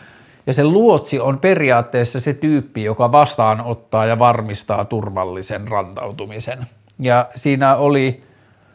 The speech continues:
niinku paljon mun mielestä niinku kiinnostavaa kuvannollisuutta ja semmoista niinku kaunista runollisuutta myös siinä luotsin tehtävässä.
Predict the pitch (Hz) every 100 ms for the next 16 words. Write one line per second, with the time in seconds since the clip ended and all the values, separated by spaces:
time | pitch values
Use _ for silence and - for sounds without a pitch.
0 | _ _ - 143 135 143 165 151 120 127
1 | 123 120 120 120 123 123 120 143 131 113
2 | 107 - 110 110 110 131 117 101 107 120
3 | 123 131 135 131 131 127 127 127 131 127
4 | 123 131 127 120 120 120 131 123 117 127
5 | 127 117 127 123 123 120 113 113 120 113
6 | - 113 120 120 - - 120 120 - 131